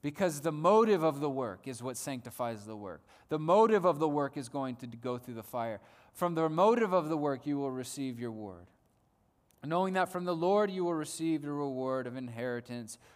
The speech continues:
for you serve the Lord Jesus. Now, this should change the perspective of your call as a wife. This should change your perspective as a call for your husband.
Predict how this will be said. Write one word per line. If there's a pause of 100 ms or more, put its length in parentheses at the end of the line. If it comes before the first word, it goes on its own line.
(120)
for
you
serve
the
Lord
Jesus.
Now,
this
should
change (220)
the
perspective (220)
of
your
call
as
a
wife. (260)
This
should
change
your
perspective
as
a
call
for
your
husband.